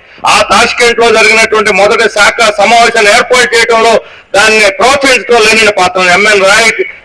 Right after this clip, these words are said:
లెనిన్ చర్చలు చేసి, ఆ తర్వాత భారతదేశంలో, ముఖ్యంగా పాశ్చాత్య దేశాల్లో, తూర్పు దేశాల్లో ఏ రకంగా విప్లవం తీసుకురావాలి, ముఖ్యంగా వలస ఆధిపత్యం నుంచి సామ్రాజ్యవాద ఆధిపత్యం నుంచి ఎలా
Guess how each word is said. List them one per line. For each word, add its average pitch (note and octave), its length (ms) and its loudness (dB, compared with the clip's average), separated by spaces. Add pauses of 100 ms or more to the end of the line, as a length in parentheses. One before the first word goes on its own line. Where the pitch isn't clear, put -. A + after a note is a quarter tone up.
(180)
లెనిన్ G3+ 560 0
చర్చలు G#3+ 360 -2
చేసి, A#3 240 0
ఆ G#3 120 2
తర్వాత G#3 440 2
భారతదేశంలో, G3+ 640 2
ముఖ్యంగా G3+ 380 -2
పాశ్చాత్య G3 400 0
దేశాల్లో, G3 420 0
తూర్పు F#3+ 300 2
దేశాల్లో F#3+ 400 0
ఏ G3 100 2
రకంగా G3+ 480 0 (280)
విప్లవం G#3 320 0
తీసుకురావాలి, G3+ 560 2
ముఖ్యంగా G#3 360 0
వలస G3 320 2
ఆధిపత్యం A#3 640 0
నుంచి F#3 180 -2
సామ్రాజ్యవాద G3+ 680 0
ఆధిపత్యం A3 500 0
నుంచి G#3 200 0
ఎలా G3+ 320 0